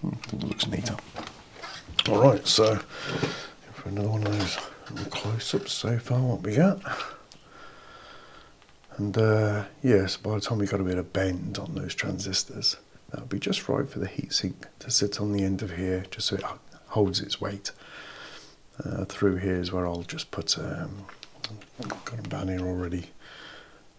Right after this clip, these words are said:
uh, a few holes just so I can put standoffs there. So, you know, that always stays off the ground. Off the floor, not the ground. There. Right, let's do the next one.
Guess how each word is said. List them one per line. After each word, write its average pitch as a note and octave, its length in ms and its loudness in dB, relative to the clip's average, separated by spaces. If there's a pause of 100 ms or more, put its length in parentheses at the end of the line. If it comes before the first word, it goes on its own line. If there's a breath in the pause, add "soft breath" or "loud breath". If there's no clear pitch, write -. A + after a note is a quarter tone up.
(140)
uh, F#2+ 320 -4
a F#2+ 40 -4
few G2+ 200 4
holes F#2 460 2
just - 200 0
so G#2 100 -2
I G2+ 40 -4
can F#2 140 -4
put - 160 -8
standoffs - 600 -2
there. - 320 0 (580 loud breath)
So, - 120 -8
you C#2+ 120 0
know, - 140 -8 (160)
that - 180 2
always - 300 -2
stays - 340 -6
off - 140 -12
the - 80 -8
ground. - 380 -6 (2750 loud breath)
Off G#2+ 120 -4
the G#2+ 80 -4
floor, G2+ 380 2 (100)
not - 120 -2
the F#2+ 80 -4
ground. F#2 340 -4 (120)
There. A#2 320 4 (1900 loud breath)
Right, - 320 4 (160)
let's - 160 0
do A2 120 2
the G2 100 2
next G#2 260 4
one. F#2 120 -2